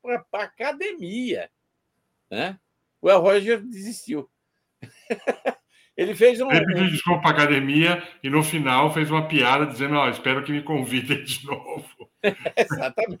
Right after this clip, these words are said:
Speaker 2: Ele tá garantindo lá a continuidade dele nas cerimônias do Oscar, né? Mas
Speaker 1: É,
Speaker 2: eu acho
Speaker 1: porque
Speaker 2: que não vai pegar nada, não. Eu acho que
Speaker 1: Deixa eu ver. Ah, o Roger tá dizendo que o, o, a câmera dele travou lá no, na, na transmissão.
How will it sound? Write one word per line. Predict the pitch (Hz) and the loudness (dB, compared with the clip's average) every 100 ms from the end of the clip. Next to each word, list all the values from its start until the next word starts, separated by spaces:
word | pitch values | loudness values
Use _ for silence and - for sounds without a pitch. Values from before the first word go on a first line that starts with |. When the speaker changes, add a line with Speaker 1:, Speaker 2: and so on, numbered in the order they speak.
| 131 | -2
Speaker 2:
Ele | 147 151 | 0 2
tá | 160 | 2
garantindo | 165 175 180 160 151 175 175 | 6 6 6 2 2 2 4
lá | 160 160 | 6 6
a | 170 | 4
continuidade | 175 160 175 160 160 135 139 139 131 | 0 -2 -2 0 0 2 2 2 0
dele | 131 131 139 135 - _ | 0 0 -2 -8 -20 _
nas | 131 139 135 | -6 -4 -2
cerimônias | 131 131 123 127 131 127 | -2 -2 -2 -2 -2 -4
do | 127 | -6
Oscar, | 113 107 - - 104 | -4 -6 -10 -16 -16
né? | 127 _ _ _ - | -16 _ _ _ -4
Mas | 190 233 | 2 8
Speaker 1:
É, | |
Speaker 2:
eu | 262 | 8
acho | 254 | 6
Speaker 1:
porque | 240 | 0
Speaker 2:
que | |
não | 202 | 2
vai | 180 | 2
pegar | 160 170 151 139 | 2 2 4 4
nada, | 131 120 110 | 4 2 -2
não. | 95 87 90 | -4 -10 -14
Eu | 107 | -18
acho | 120 120 | -20 -20
que | - 104 90 90 _ _ _ _ _ _ _ _ _ _ _ | -20 -20 -20 _ _ _ _ _ _ _ _ _ _ _ _
Speaker 1:
Deixa | - | -10
eu | 113 | -8
ver. | 107 98 _ _ _ _ _ _ _ - | -10 -12 _ _ _ _ _ _ _ -4
Ah, | 156 | 2
o | 175 180 165 147 131 | 4 4 2 0 0
Roger | 123 180 180 | 0 0 -2
tá | 202 | -6
dizendo | 190 185 | -6 -4
que | 202 | -4
o, | |
o, | 165 123 123 101 _ _ _ _ | -4 -6 -10 -12 _ _ _ _
a | 123 | -8
câmera | - 185 180 | -4 -2 -2
dele | 156 170 | -2 -4
travou | 151 180 135 151 | -2 0 2 0
lá | 135 131 | 2 0
no, | 123 107 98 | -2 -6 -10
na, | 104 101 | -12 -12
na | 107 | -12
transmissão. | 107 120 117 110 - 98 | -8 -8 -8 -10 -10 -12